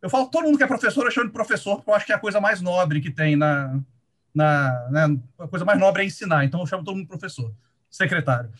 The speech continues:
Mas, é, então, a gente vai debater aqui hoje o presente e o futuro da educação em tempos de pandemia, bem como os desafios dessa, dessa área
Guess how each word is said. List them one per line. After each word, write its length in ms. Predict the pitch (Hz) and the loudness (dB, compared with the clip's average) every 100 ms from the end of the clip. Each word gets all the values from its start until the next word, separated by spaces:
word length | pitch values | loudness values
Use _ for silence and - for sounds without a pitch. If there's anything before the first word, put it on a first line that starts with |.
| - | -4
Mas, 360 | 160 180 190 170 | 2 2 2 4
é, 280 | 190 185 180 | 4 4 2
então, 200 | - 285 | 2 4
a 20 | |
gente 100 | 269 | 4
vai 120 | 277 | 4
debater 420 | 262 254 247 240 | 4 2 0 -2
aqui 240 | 226 233 226 | -4 -4 -2
hoje 340 | 233 214 202 _ _ _ | 0 0 -4 _ _ _
o 80 | 269 | -2
presente 460 | 311 190 285 294 | 0 2 2 4
e 40 | 302 | 2
o 80 | |
futuro 500 | 294 381 - 254 277 | 2 -6 -2 0 2
da 140 | 175 190 | 2 0
educação 540 | 185 196 185 196 208 | 2 0 0 0 -2
em 160 | 220 202 | -6 -8
tempos 300 | 202 220 196 | -6 -6 -8
de 80 | 180 | -10
pandemia, 580 | 202 185 170 208 247 262 _ _ _ | -8 -8 -10 -10 -12 -14 _ _ _
bem 160 | 220 269 | -4 -4
como 220 | 381 349 | -6 -6
os 80 | 254 | -6
desafios 680 | 220 254 - 233 262 233 156 | 0 0 0 -2 -2 -2 0
dessa, 560 | 196 196 180 151 135 | 0 2 2 4 2
dessa 260 | 147 - 180 | -2 -2 0
área 500 | 170 208 190 170 | 4 4 4 -2